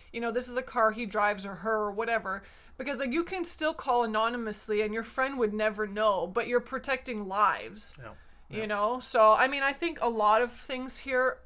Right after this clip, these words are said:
Speaker 1: are almost like a joke. Like, first of all, obviously his sentence, that's, sentencing, that's ridiculous. Like, you killed people,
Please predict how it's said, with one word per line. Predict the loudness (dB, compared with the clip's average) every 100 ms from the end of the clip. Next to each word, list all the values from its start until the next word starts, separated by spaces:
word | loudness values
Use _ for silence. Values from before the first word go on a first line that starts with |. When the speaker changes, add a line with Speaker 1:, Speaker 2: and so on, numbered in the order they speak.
| 0
Speaker 1:
are | 2 2 0 -2 -12 -20 -20 -20 -20 -8 -2
almost | 2 2 2
like | -2
a | -4
joke. | -4 -4 -2 -4 -8
Like, | 0 0
first | 0 -4 -4 -2
of |
all, | 2 2 2
obviously | 0 0 -4 -6
his | -6 -6
sentence, | -6 -6 -6 -4
that's, | -2 -2 -4 -16
sentencing, | -2 0 0 -4 -8 -8 -4
that's | 0 0 -2
ridiculous. | -10 -10 -10 -8 -6 -6
Like, | -6 -6
you | -8
killed | -4 -2 -2 -4
people, | -10 -6 -4 -4